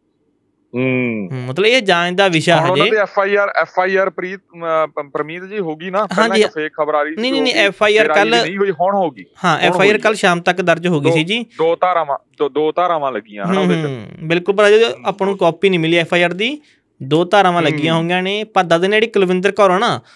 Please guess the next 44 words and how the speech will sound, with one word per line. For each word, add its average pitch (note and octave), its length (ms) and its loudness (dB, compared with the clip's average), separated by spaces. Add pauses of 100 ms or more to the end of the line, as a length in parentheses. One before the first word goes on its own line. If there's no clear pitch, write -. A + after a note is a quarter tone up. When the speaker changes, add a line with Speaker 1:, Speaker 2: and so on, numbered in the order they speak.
(220)
Speaker 2:
ਉਹ G3+ 40 -6
ਤਕਰੀਬਨ G#3 600 -2
ਦੋ F#3 200 6
ਹਜ਼ਾਰ G#3+ 220 4
ਨੌ F3 200 4
Speaker 1:
ਹੂੰ। E3+ 100 2
Speaker 2:
ਦੇ F#3 100 4
ਵਿੱਚ F#3+ 580 2 (180)
ਸੀ - 240 -2
ਆਈ F3+ 100 4
ਐਸ F3 180 0
ਐਫ F3+ 60 -2
ਜੁਆਇਨ D#3 380 0
ਕਰਦੀ D#3 340 0
ਆ, A#3+ 220 2 (680)
ਤੇ A#2+ 180 -4
ਜਿਹੜੇ B2+ 140 0
Speaker 1:
ਜੀ। D#3+ 60 2
Speaker 2:
ਉਹਨਾਂ F3+ 220 0
ਦੇ F#3 120 2
ਪਤੀ F3+ 360 0
ਨੇ G#3 120 2
ਉਹ G3+ 100 6
ਵੀ G3 520 2
ਇੱਥੇ F3 280 0
ਹੀ G3+ 60 2
ਬ-, E3 140 -4
ਅਹ, C#3+ 580 -4
ਚੰਡੀਗੜ੍ਹ D#3+ 440 0
ਏਅਰਪੋਰਟ F#3 320 0
'ਤੇ E3+ 100 -4
ਕੰਮ D#3 240 0
ਕਰਦੇ E3 280 -2
ਨੇ, G#3 260 0 (480)
ਉਹ D#3 80 0
ਵੀ E3 340 0
Speaker 1:
ਹੂੰ। D3+ 200 -4
Speaker 2:
ਸੀ C#3+ 160 0
ਆਈ E3+ 120 6
ਐਸ F3+ 160 0
ਐਫ G3 60 -4
ਦੇ G3+ 100 4
ਵਿੱਚ G#3 220 0
ਨੇ, B3 240 -2